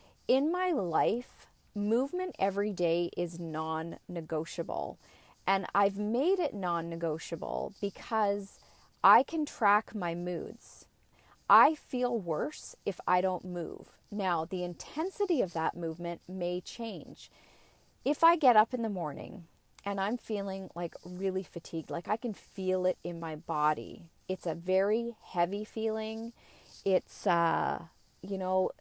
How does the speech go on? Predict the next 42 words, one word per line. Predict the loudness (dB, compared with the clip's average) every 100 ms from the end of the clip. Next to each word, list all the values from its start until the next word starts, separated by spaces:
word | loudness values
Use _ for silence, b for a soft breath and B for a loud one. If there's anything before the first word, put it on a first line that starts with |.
| -16 -16 -18
it's | -6
like | -6 -6
groggy | 0 2 2 0
brain, | -4 -2 0 0 -2 -4 -4 -6 -8 -10 B B B
you | -10
just | -8 -8
kinda | -12 -8 -8
can't | -8 -8 -6 -6 0
get | 4 4
it | 0
together. | -8 -4 -2 -2 -6 -8 B B B B B -16 0
I | 6 6 6
know | 4 2 2 2
then | 2 0 -2 -6 -8 _
that | 2 4 4 2 -10
that | -4 4 4 4
is | -2 0
actual | -2 -2 -4 -8
fatigue | -6 -8 -8 -8 -6 -8 -10
and | -8 -6
that |
I | -6 -6
need | -6 -8
to | -12
take | -6 -4 -4 -8 -20 -18 -10
a |
nap | -2 0 2 0 -2 -16
or | -6 -6
have | -4 -2
a | 0
rest, | 4 4 4 2 -12 -14 -20 b b
whatever | 0 4 6 6 2
it |
may | 0 -2
be, | 0 0 0 -2
I | -4
need | -6 -8
to | -6
slow | -4 -2 -2 -2
my | -4 -6
roll | -6 -6 -6
down. | -8 -8 -12